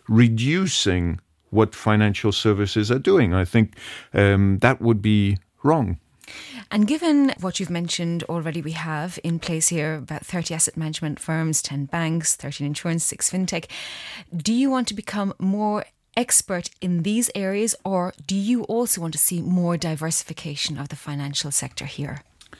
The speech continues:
Speaker 1: I think we have seen over the last, uh, ten, twenty years quite a lot of diversification, but you can best grow when you build on your strength, when you know what your strengths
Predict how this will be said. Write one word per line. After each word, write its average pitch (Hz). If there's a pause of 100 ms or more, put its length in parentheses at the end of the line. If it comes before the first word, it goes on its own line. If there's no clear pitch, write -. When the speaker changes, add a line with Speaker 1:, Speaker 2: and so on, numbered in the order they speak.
(580)
Speaker 1:
I 123
think 185
we 143
have 147
seen 127
over 104
the 92
last, 95
uh, 85 (280)
ten, 92
twenty 90
years 92
quite 95
a 92
lot 104
of 87
diversification, 85
but 95 (480)
you 110
can 117 (200)
best 127
grow 107
when 117
you 101
build 117
on 98
your 98
strength, - (260)
when 98
you 104
know 117
what 143
your 101
strengths 104